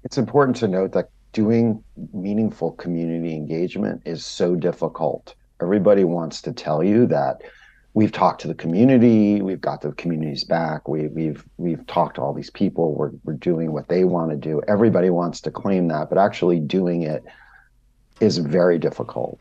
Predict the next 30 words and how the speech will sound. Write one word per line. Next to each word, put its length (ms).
to 100
doing 280
it 40
in 100
a 40
meaningful 560
way, 200
and 140
then 120
incorporating 1200
what 340
you 100
hear, 720
the 100
process, 840
into 300
the 120
plan. 500
The, 260
in 100
the 80
case 500
of, 500
uh, 120
Harbor 400
Place, 680
that 420
process, 920
which 200
was 340